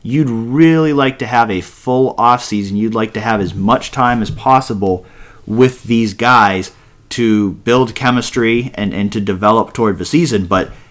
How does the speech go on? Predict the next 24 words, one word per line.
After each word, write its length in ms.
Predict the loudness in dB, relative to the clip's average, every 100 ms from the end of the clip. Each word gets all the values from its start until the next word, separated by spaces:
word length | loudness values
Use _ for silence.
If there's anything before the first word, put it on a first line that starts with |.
| _ -4
as 240 | 0 0
of 80 | 0
now, 300 | 0 4 4
much 320 | 2 0 -2
like 180 | -4 -2
with 140 | -4 -2
football, 640 | -4 0 0 2 -2 -6 _ _ _ _ _ _ _
we 640 | -14 -12 -12 -10 -2 2
have 140 | 2 2
no 380 | 0 2 2 2
idea 320 | 4 2 2
when 440 | 0 -2 -4 -6 -12 _ _ _ -12
the 240 | -8 -4
basketball 540 | 2 2 2 0 0 0
team 260 | 0 -2
is 80 | -2
gonna 180 | -4 -2
be 120 | 0
able 140 | -2
to 100 | -2
return 320 | -2 0 0 0
to 60 |
campus 540 | -2 -4 -4 -2 -4 -2
and 180 | -4